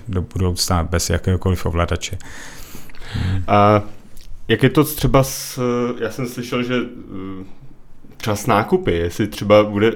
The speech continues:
Speaker 2: možné objednávat přes ledničku, eh, věci, které vám jako chybí, který by
Speaker 1: Mm.
Speaker 2: bylo, jakože i
Speaker 1: Mm.
Speaker 2: tohle sta-, tenhle
Speaker 1: Mm.
Speaker 2: ten směr, jestli se třeba bude automatizovat.
Speaker 1: Mm. Tak my máme ledničku, eh, kde se můžete z, z té samoobsluhy podívat, co v ní máte.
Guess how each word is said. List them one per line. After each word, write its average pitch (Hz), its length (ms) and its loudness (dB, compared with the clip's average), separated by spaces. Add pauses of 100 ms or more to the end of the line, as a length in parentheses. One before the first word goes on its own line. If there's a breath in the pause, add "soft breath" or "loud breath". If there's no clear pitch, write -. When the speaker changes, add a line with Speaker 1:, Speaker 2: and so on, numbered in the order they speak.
Speaker 2:
možné 104 480 4
objednávat 104 540 2
přes - 520 -4 (120)
ledničku, 98 800 0 (560 loud breath)
eh, 95 300 2
věci, 98 300 2
které 101 240 2
vám 104 180 4
jako 104 180 0
chybí, 101 420 0
který 101 300 4
by 98 80 4
Speaker 1:
Mm. 101 60 4
Speaker 2:
bylo, 110 220 4
jakože 101 300 2
i 98 160 4
Speaker 1:
Mm. 98 60 2
Speaker 2:
tohle 104 240 4
sta-, 113 260 4
tenhle 101 240 4
Speaker 1:
Mm. 101 100 2
Speaker 2:
ten 117 100 4
směr, 123 280 4
jestli 143 200 2
se 104 120 0
třeba 95 220 2
bude 92 160 2
automatizovat. 98 800 4
Speaker 1:
Mm. - 60 -2 (140)
Tak 113 140 8
my 120 80 8
máme 131 380 6 (320)
ledničku, 127 720 2 (160)
eh, - 20 4
kde 110 160 -2
se - 140 2
můžete 123 520 8
z, - 300 0 (120)
z 110 160 -2
té 120 160 4
samoobsluhy 120 520 6
podívat, 120 400 6
co 127 100 6
v 113 60 6
ní 127 80 8
máte. 92 380 4